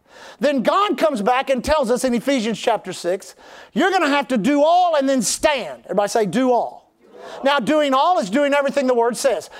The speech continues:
You need Scripture. You need the Word of God. What do you believe in God for, and how are you believing for it? "Well, I'm just wishing and a praying that it'll happen." It's not gonna happen. The Word of God will first bring you hope, and then it'll frame that hope with its own self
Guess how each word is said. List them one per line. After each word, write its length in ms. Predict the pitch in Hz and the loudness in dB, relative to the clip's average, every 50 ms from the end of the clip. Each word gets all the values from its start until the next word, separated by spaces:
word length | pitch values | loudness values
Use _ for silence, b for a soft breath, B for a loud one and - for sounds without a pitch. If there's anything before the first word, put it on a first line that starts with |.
| B B | B B
You 140 | 233 277 | 0 2
need 200 | 269 285 277 233 | 2 2 0 0
Scripture. 600 | - - - - 330 339 320 - - - - - B B B B | -2 -4 -4 0 0 0 0 0 -4 -8 -10 -12 B B B B
You 140 | 247 269 | 0 0
need 180 | 262 269 269 214 | 2 2 2 2
the 80 | 262 247 | 2 2
Word 220 | 240 254 269 294 | 2 2 2 2
of 120 | 294 254 | 2 2
God. 260 | 226 285 254 202 - B B B - | 2 2 2 0 -2 B B B 0
What 160 | 269 320 330 | 2 2 2
do 60 | 320 | 2
you 100 | 311 320 | 2 2
believe 280 | 285 330 330 339 339 320 | 2 2 2 2 2 2
in 100 | 330 311 | 2 2
God 280 | 311 311 302 294 220 | 2 2 2 0 0
for, 260 | - 285 277 285 254 B B B B - | 0 2 2 2 0 B B B B -2
and 200 | - 285 277 240 | -2 -2 0 -2
how 360 | 214 240 294 359 370 349 320 | -2 0 2 2 4 4 2
are 80 | 302 | 2
you 120 | 294 285 269 | 2 2 2
believing 380 | 262 294 294 294 262 269 254 | 2 2 2 2 0 0 0
for 260 | 185 - 254 214 180 - | 0 0 0 0 -2 -4
it? 140 | - - _ _ _ b b b b b b b | -10 -18 _ _ _ b b b b b b b
"Well, 120 | - 175 196 | -2 0 0
I'm 140 | 247 262 247 | 0 0 -2
just 240 | 247 - - - - _ _ _ - | -4 -6 -8 -12 -20 _ _ _ -4
wishing 320 | 165 220 240 - 196 208 | -2 -2 -2 -2 -4 -2
and 120 | 220 226 220 | -2 -2 -2
a 40 | |
praying 340 | - - 262 285 269 214 190 | 0 0 0 0 0 0 -2
that 60 | 185 | 0
it'll 120 | 190 208 208 | 0 2 2
happen." 240 | 226 202 - - 269 | 0 0 0 0 -2
It's 160 | 277 - 320 | -2 0 0
not 180 | 320 349 320 | 0 2 2
gonna 180 | 269 330 302 262 | 2 2 2 2
happen. 380 | 262 320 302 - - 139 120 - - - - - _ _ _ _ _ _ _ _ _ _ _ _ _ b b b b b b - | 2 0 0 -2 -4 -10 -14 -14 -20 -20 -20 -20 _ _ _ _ _ _ _ _ _ _ _ _ _ b b b b b b -2
The 80 | 240 269 | 0 2
Word 220 | 285 311 311 311 | 4 4 4 2
of 100 | 269 208 | 2 2
God 200 | 294 294 302 262 | 0 0 2 2
will 120 | 269 269 | 0 0
first 380 | 233 - 294 311 330 302 - 208 | 0 2 0 0 0 0 -2 -2
bring 200 | 254 320 311 302 | 0 0 2 2
you 160 | 302 285 269 | 0 0 0
hope, 460 | 214 202 262 320 381 415 415 415 - - B B B B B - | 0 2 2 2 2 2 0 -4 -8 -14 B B B B B -2
and 120 | 277 302 | 0 2
then 120 | 320 311 311 | 2 2 2
it'll 120 | 285 254 | 2 0
frame 440 | - - - 320 349 392 403 392 359 | -2 -2 0 2 2 2 2 2 2
that 200 | 339 330 302 247 | 2 2 0 0
hope 320 | 214 220 302 349 330 226 | 0 0 0 0 0 0
with 200 | 214 254 294 277 | 0 0 0 2
its 160 | 294 277 - | 0 0 0
own 340 | 277 269 294 339 370 359 294 | 0 2 2 2 2 0 -2
self 480 | - - - 339 359 381 392 370 254 | -2 0 0 2 2 2 2 0 -2